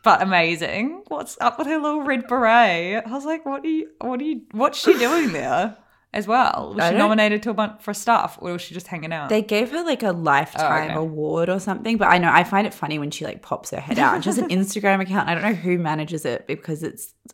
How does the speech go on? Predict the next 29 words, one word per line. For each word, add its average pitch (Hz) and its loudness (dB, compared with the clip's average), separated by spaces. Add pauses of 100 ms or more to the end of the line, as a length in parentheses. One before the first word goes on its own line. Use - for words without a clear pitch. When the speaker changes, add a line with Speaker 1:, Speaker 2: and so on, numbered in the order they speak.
Speaker 2:
like, 170 -8
an 170 -10
old 156 -6
Getty - -8
picture 143 -12
of 147 -10
her, 123 -8
and - -12
it's - -18
like, - -12
"Jodie 214 -4
wishes 170 -8
you 156 -8
a 156 -8
happy 175 -6
Wednesday" 185 0
<laughs> - 0
or 208 -2
something. 160 -8 (160)
Speaker 1:
Oh 156 -12
my 151 -12
God. 190 -12 (100)
Speaker 2:
Like, 202 -18
stay 156 -6
off. - -6 (380)
Um, 156 2 (200)
I 175 4
really 170 0
liked - -2